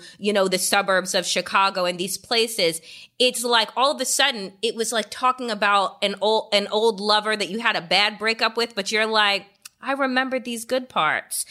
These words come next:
And that's <laughs> how I started to feel about America. I was like, "Oh, wait a minute. You did give this man a chance with the foreign name and from a mixed background.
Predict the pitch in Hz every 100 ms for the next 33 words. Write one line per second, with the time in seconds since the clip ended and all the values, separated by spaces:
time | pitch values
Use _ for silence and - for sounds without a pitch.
0 | - 220 226 247 - - 392 605 - 605
1 | - 403 453 508 - 466 - 370 427 453
2 | - 339 427 392 440 523 539 262 285 359
3 | 453 - 311 269 - - - - _ -
4 | 285 330 339 339 320 302 233 208 214 330
5 | 359 381 320 311 302 269 - 226 359 269
6 | 330 359 339 330 302 339 330 285 262 247
7 | 247 - 247 247 226 208 - - - 285
8 | 285 240 - 269 254 240 233 226 220 220
9 | 214 208 190 180 190 - 254 254 - 302
10 | 294 247 226 247 - 214 240 247 254 247
11 | 226 208 180 175